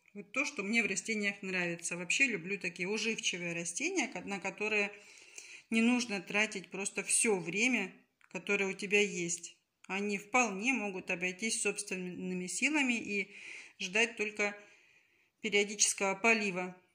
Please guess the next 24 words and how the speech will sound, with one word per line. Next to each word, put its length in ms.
Ну 320
и 100
удобрения 640
вместе 320
с 80
поливом 480
тоже. 360
К 100
таким 260
же 140
некапризным 640
растениям 520
я 260
отношу 360
сциндапсусы, 760
хотя 320
вот 140
это 200
неоднозначное 880
мнение, 400
потому 300
что 180
у 80
некоторых 580